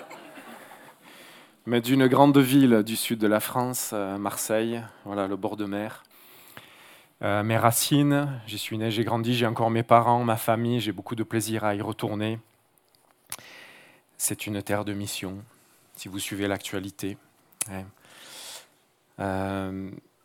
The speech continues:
j-, j'essaye de faire un petit portrait de ce par quoi on est passé, comme ça, ça vous donne une idée un peu du personnage.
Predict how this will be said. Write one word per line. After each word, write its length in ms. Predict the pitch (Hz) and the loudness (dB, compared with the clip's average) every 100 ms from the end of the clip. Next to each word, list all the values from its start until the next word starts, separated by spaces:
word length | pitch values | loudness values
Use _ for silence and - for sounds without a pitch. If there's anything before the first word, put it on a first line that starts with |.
| _ _ _ _ - - | _ _ _ _ -20 -12
j-, 160 | 104 113 | -10 -6
j'essaye 300 | 107 - 110 | -4 -2 -2
de 80 | |
faire 160 | 110 110 | 0 -2
un 100 | 110 | -2
petit 260 | 104 107 110 | -4 -6 -6
portrait 600 | _ - 131 - - 127 | _ 0 2 2 2 4
de 120 | 117 | 4
ce 200 | - 135 | 2 0
par 280 | - 120 - | 4 4 4
quoi 120 | 127 | 4
on 160 | 123 | 4
est 100 | 120 | 4
passé, 400 | 120 123 120 - | 4 4 2 -2
comme 160 | 120 101 | -2 -4
ça, 140 | 113 | -6
ça 160 | 98 - | -6 -8
vous 120 | 104 | -8
donne 360 | 107 110 104 101 | -6 -4 -4 -6
une 160 | 113 110 | -6 -4
idée 160 | 107 | -2
un 80 | 113 | -2
peu 140 | 113 | -2
du 100 | 110 | -6
personnage. 720 | 113 110 - 104 101 104 104 | -4 -4 -4 -6 -4 -4 -6